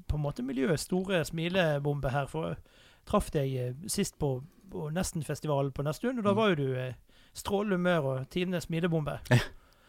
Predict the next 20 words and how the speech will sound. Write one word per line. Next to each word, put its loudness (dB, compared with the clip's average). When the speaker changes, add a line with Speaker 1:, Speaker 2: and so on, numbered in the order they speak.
Speaker 1:
Så -4
det, -4
det 2
har 4
jo, 0
det 2
har, 6
går 2
jo, 4
det 0
går 2
jo 2
bra, 2
må -2
jo -2
kunne -6
si -2
det 2
da. -2
Speaker 2:
Mm. 0